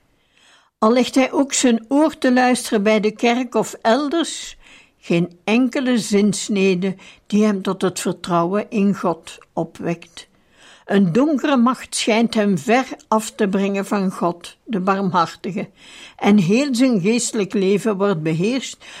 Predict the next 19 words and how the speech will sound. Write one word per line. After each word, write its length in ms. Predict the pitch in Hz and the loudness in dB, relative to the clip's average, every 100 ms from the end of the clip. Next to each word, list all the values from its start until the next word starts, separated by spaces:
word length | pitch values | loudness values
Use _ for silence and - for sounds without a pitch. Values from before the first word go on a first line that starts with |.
| - | -12
door 360 | - 190 202 180 - | 2 4 4 2 -8
één 460 | _ 208 247 240 - | _ 2 2 2 -2
enkele 600 | 220 220 233 240 226 226 - _ _ | 0 0 2 0 0 -2 -8 _ _
werkelijkheid, 1120 | 175 190 185 175 175 165 - 180 190 - - _ _ _ _ _ _ _ | 0 2 2 -2 -4 -6 -8 -8 -8 -12 -20 _ _ _ _ _ _ _
de 140 | 160 - | -8 -8
angst. 680 | - 175 160 - - - - _ _ _ _ _ _ _ _ _ _ _ _ _ _ | -4 -2 -2 -6 -12 -14 -20 _ _ _ _ _ _ _ _ _ _ _ _ _ _
Was 360 | 196 269 285 | -2 0 0
het 200 | - - | -4 -6
maar 380 | 202 190 185 202 | -10 -8 -8 -6
dat 220 | 185 196 | -6 -4
hij 120 | 190 | 0
nog 240 | 180 180 - | 0 0 -2
enige 580 | - 196 196 180 185 190 | 0 2 2 2 0 -2
troost 460 | 196 190 - - | 0 0 0 -6
kon 300 | - 180 175 | -4 -2 0
vinden 460 | 160 185 175 180 170 | 0 0 0 0 0
bij 180 | 190 185 | 0 -2
pastoor 760 | - 185 - - 180 175 165 | -2 -4 -4 -2 0 2 0
Na, 400 | 170 185 160 175 | 0 0 0 -4